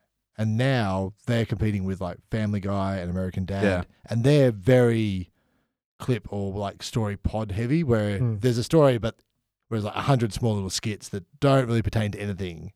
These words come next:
Speaker 1: And so maybe that's, we're seeing their reaction to that type of stuff rather than, 'cause they're not competing with
Speaker 2: Yeah.
Speaker 1: well thought out stories
Speaker 3: Mm.
Speaker 1: that, you know, need to resolve and have to have issues come up.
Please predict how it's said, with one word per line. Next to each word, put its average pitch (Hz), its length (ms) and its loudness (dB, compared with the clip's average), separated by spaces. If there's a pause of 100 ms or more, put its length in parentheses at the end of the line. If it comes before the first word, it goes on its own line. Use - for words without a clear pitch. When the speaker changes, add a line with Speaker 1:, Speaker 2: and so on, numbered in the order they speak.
Speaker 1:
And 104 140 -2
so 123 100 2
maybe 123 400 4
that's, - 460 -6 (680)
we're 120 200 4
seeing 104 360 0
their 107 220 0
reaction 101 380 -2
to 92 80 -8
that 107 240 -4
type 110 140 -2
of 95 80 -6
stuff 92 240 -8
rather 101 240 -2
than, 98 280 -6
'cause 117 120 -4
they're 127 80 4
not 123 120 0
competing 110 460 -2
with 98 200 -4
Speaker 2:
Yeah. 92 180 0 (560)
Speaker 1:
well 123 280 6
thought 107 260 0
out 101 260 -2
stories 107 680 0
Speaker 3:
Mm. 113 260 0 (200)
Speaker 1:
that, 107 140 -4 (260)
you 117 140 -2
know, 101 120 -2
need 104 240 -2
to 98 80 -8
resolve 104 440 0
and 98 100 -4
have 101 140 -4
to 95 100 -4
have 95 220 -4
issues 104 280 -6
come 104 120 -6
up. 98 160 -6